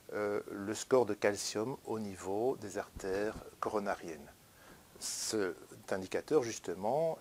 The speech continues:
était celui qui permettait la meilleure reclassification, puisque de vingt-deux pour cent à cinquante-six pour cent des gens dans la catégorie intermédiaire suivant l'algorithme score étaient reclassifiés dans une catégorie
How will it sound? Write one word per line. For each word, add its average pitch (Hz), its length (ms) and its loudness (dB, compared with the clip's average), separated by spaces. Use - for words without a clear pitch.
était 110 220 -2
celui 113 220 -4
qui 107 100 -4
permettait 101 380 2
la 101 100 4
meilleure 123 460 6
reclassification, - 1040 -4
puisque - 420 0
de 123 800 0
vingt-deux 127 400 2
pour - 280 -4
cent 139 340 0
à 107 60 2
cinquante-six 120 560 -2
pour - 240 -12
cent 117 400 -2
des 98 160 0
gens 107 480 2
dans 104 300 2
la 90 140 -2
catégorie 110 560 -2
intermédiaire 107 840 2
suivant 107 320 -4
l'algorithme 90 540 -6
score 135 520 0
étaient 120 400 0
reclassifiés 113 1080 -2
dans 107 120 -2
une 110 160 -6
catégorie 110 800 -2